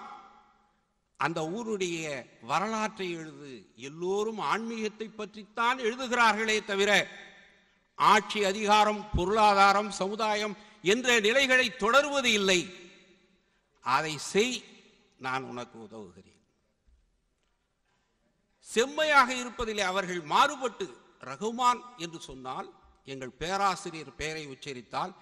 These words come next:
என்ன, என்ன வேறுபாடு? இங்கே இருக்கிற கவிஞர் பெருமக்கள் நிறைய பேர் இருக்கிறார்கள், அவர்களுக்கும் இவர்களுக்கும் என்ன வேறுபாடு என்று சொன்னால்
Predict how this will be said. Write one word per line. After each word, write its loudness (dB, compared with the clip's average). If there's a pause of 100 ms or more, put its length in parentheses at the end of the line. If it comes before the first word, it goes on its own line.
(240)
என்ன, -4
என்ன -8
வேறுபாடு? -4 (760)
இங்கே 0
இருக்கிற 0 (360)
கவிஞர் -2
பெருமக்கள் -2 (920)
நிறைய 2
பேர் 2
இருக்கிறார்கள், 2 (360)
அவர்களுக்கும் 2
இவர்களுக்கும் 0
என்ன 0
வேறுபாடு 4
என்று -2
சொன்னால் 0